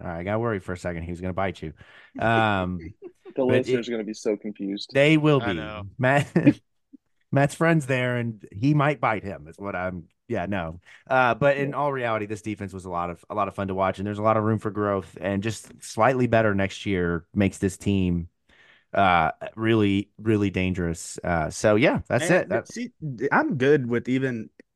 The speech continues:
Speaker 4: if they come back and do exactly what they did this past year, th-, this season, and I'm expecting us to obviously improve on offense. I'm sitting over here like, "Shit, that's a shoe-in for A C C championship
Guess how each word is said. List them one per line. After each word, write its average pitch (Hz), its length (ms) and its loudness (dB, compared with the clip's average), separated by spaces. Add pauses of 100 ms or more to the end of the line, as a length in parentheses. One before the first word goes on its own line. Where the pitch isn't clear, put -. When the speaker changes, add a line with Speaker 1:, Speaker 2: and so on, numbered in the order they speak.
(160)
Speaker 4:
if 101 160 -6
they 147 140 4
come 180 220 -4
back 127 280 2
and 110 100 -6
do 120 80 -2
exactly 95 500 -8
what 135 140 0
they 127 120 -4
did 127 200 -4
this 123 160 -6
past 135 320 0
year, 151 300 -2 (640)
th-, 82 160 -6 (680)
this 135 160 -2
season, 175 500 0 (440)
and 101 240 -6
I'm 180 200 2
expecting 131 440 2
us 123 120 0
to 107 80 0
obviously 107 340 -2
improve 117 260 0
on 98 140 0
offense. 95 560 0 (640)
I'm - 100 -10
sitting 110 240 -4
over 101 140 -6
here 110 180 -2
like, 95 220 -10
"Shit, 143 180 -2
that's - 200 -2
a 85 40 -10
shoe-in 127 440 -2
for 98 180 -6
A 117 100 2
C - 140 -14
C - 160 -12
championship 113 760 -6